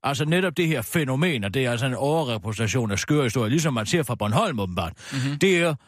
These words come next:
Speaker 1: at i, øh, Florida er lovgivningen således, at hvis en journalist ringer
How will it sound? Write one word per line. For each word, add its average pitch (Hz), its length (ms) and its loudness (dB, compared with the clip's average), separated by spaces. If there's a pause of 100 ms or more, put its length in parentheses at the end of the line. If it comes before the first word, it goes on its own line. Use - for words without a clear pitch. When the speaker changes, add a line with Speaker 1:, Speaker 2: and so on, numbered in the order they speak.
(200)
Speaker 1:
at 131 200 -2 (320)
i, 135 200 2 (220)
øh, 104 220 0
Florida 127 400 2
er 117 220 -2
lovgivningen 123 580 0
således, 107 600 0 (260)
at 101 80 2
hvis 104 180 2
en 113 60 4
journalist 104 520 2
ringer 117 240 2